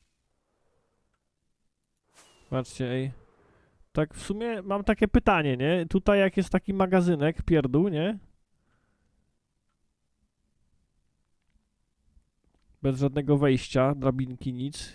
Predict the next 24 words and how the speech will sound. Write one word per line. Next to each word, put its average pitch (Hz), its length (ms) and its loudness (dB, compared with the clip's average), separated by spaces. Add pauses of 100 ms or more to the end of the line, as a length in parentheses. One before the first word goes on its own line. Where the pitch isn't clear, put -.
Wszystkie - 300 -8
takie 156 260 -6
platformy. 139 840 0 (720)
On 135 100 -6
tu 156 100 0
latał 170 340 4
cały 185 240 4
czas 185 240 2
tylko 185 260 0
Elytrom, 180 520 2
co? 254 200 2
I 240 80 -2
lądował, 220 520 0
czy 175 400 0 (720)
i 185 260 -10
coś - 220 -6
tu 160 100 0
było 131 300 6
bardziej, 123 600 0 (320)
nie 127 160 -6
wiem... 120 240 -6 (1160)
No 147 120 -8
Elytrom 123 340 -2
przecież... - 560 -10